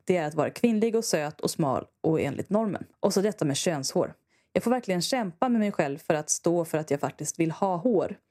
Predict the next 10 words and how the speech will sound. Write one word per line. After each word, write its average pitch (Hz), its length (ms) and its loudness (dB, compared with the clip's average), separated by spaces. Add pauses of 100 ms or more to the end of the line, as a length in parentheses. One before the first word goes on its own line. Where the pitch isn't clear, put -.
(360)
Jag 214 260 2
är 165 280 -2
fyrtiofem 208 540 0
år 240 160 2
för 156 120 -8
fan. 160 320 0 (340)
Men 190 100 4
när 190 80 2
man 190 120 0
dejtar 226 600 0